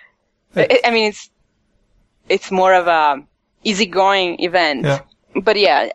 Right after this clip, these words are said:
Speaker 1: I, I don't, I'm thinking about it, but I can't think about smaller size events than that.
Speaker 2: And, uh, I, I, I sit here in, uh, in Luleå.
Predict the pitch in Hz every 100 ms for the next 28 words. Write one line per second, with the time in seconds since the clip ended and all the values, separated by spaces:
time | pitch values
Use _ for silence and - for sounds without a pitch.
0 | - - 214 202 196 190 180 - - -
1 | 208 - 185 - 175 156 156 - 160 -
2 | 175 147 - 147 - 147 147 - - -
3 | 147 139 147 - 143 - - - - -
4 | - - 156 156 147 - _ _ _ _
5 | _ _ - _ - 156 151 147 143 -
6 | _ - 139 131 127 127 - - 294 -
7 | - 156 - 147 143 127 123 - 147 127
8 | 127 127 123 120 151 135 135 143 143 160
9 | 160